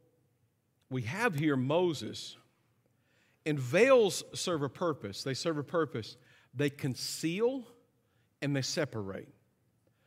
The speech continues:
The veils conceal and they separate. So Moses, we're gonna have to put this veil over your face until you stop glowing.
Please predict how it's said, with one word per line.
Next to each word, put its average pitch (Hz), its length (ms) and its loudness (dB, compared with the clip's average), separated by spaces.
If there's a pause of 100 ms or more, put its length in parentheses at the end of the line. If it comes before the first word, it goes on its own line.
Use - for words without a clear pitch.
(420)
The 135 80 -2
veils 180 580 6
conceal 156 1000 0
and 143 120 -2
they 143 100 0
separate. 127 680 -4 (960)
So 151 180 -2
Moses, 226 520 4
we're 226 120 -4
gonna 262 160 0
have 208 180 4
to 160 80 -8
put 170 200 -4
this 147 220 0
veil 196 480 4
over 151 160 2
your 143 160 0
face 151 680 -4 (220)
until 175 300 -4
you 151 140 -2
stop 147 400 -6
glowing. 139 400 -4